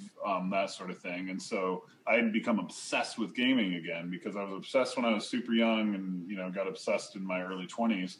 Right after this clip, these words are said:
And, um, I talked all about, like, games being an art form and how I wanted to help sort of, like, lift them up and elevate them. And, uh, she was like, "I know just who you need to talk to." So she introduced me to this lady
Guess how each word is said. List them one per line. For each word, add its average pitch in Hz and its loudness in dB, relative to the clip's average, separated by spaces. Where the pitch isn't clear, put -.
And, 104 2
um, 95 4
I 107 0
talked 147 4
all 151 6
about, 123 8
like, 101 0
games 127 4
being 110 4
an 98 -2
art 117 0
form 117 4
and 107 0
how 110 0
I 104 0
wanted 98 -2
to 90 -10
help 101 -4
sort 95 -8
of, 87 -8
like, 85 -10
lift 113 -2
them 104 0
up 104 0
and 95 -4
elevate 101 -4
them. 101 -6
And, 95 0
uh, 92 0
she - -2
was 113 2
like, 104 0
"I 120 4
know 131 4
just 120 -4
who 127 0
you 120 4
need 117 6
to - -4
talk 104 0
to." 87 -10
So 110 -6
she 117 -4
introduced 120 0
me 113 2
to 107 2
this 98 -6
lady 101 0